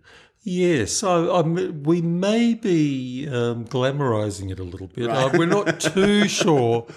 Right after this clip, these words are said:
Speaker 1: of exactly how inclusive and welcoming it was
Speaker 2: Right.
Speaker 1: in the past, although, you know, like, it's,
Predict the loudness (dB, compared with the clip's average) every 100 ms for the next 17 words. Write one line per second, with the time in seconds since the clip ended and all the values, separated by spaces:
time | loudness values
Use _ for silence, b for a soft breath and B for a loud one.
0 | B B -2 0 -2 -4 -2 0 0 0
1 | -2 -2 0 2 2 0 -2 -8 -2 -2
2 | 0 -2 -2 -2 0 2 2 0 0 2
3 | 0 0 2 4 2 0 -4 -6 -6 -8
4 | -6 0 0 2 0 0 0 -2 -2 0
5 | 2 4 4 0 -4 -6 -6 -4 -4 -4
6 | -6 -12 -12 -14